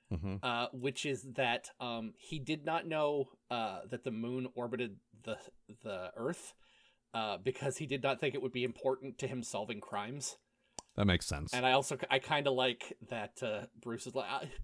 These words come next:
Speaker 2: I don't need to know what a crumpet is. It's never gonna help me solve crimes."
Speaker 1: Oh, I don't know.
Speaker 2: Yeah, I don't know. You got a lot of bread-based, uh, like, Condiment
Speaker 1: Uh,
Speaker 2: King alone's gonna be an issue.
Speaker 1: I was just thinking the Mad Hatter has a lot of tea parties.
Speaker 2: He sure does.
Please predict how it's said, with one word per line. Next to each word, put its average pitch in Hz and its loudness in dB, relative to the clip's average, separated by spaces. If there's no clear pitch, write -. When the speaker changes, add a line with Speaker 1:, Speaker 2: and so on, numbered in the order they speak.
Speaker 2:
I 208 4
don't 214 2
need 170 2
to 160 -4
know 143 6
what 135 6
a - -2
crumpet 131 0
is. 139 4
It's 147 -8
never 175 6
gonna 156 4
help 156 2
me 143 -2
solve 127 2
crimes." - -4
Speaker 1:
Oh, 123 8
I 127 12
don't 135 12
know. 113 12
Speaker 2:
Yeah, 127 8
I 156 12
don't 185 12
know. 180 10
You 180 10
got 214 8
a 185 12
lot 170 10
of 135 4
bread-based, 139 4
uh, 117 2
like, - 6
Condiment 226 6
Speaker 1:
Uh, - -8
Speaker 2:
King 175 6
alone's 120 2
gonna 117 0
be 107 -2
an 104 -2
issue. 107 2
Speaker 1:
I 120 10
was 165 12
just - 4
thinking 113 12
the 98 8
Mad 117 12
Hatter 123 12
has 98 10
a 110 8
lot 98 8
of 82 0
tea 123 4
parties. 73 -2
Speaker 2:
He 139 0
sure 175 8
does. 131 6